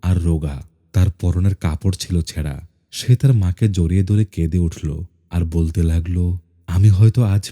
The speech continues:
ফিরতে পারতাম না। আমার শরীরে এক বিন্দুও শক্তি ছিল না।"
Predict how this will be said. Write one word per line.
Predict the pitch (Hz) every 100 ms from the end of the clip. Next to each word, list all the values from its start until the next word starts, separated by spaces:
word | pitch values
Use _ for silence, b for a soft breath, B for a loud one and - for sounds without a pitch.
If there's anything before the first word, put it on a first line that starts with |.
| -
ফিরতে | - 80 110
পারতাম | 85 76 - 73
না। | 71 - - _ -
আমার | 90 92 104
শরীরে | - - 92 104 113 104 110 _ -
এক | 90 107 98
বিন্দুও | 92 101 95 98 120 131
শক্তি | - 85 - -
ছিল | - 78 69
না।" | 71 60 -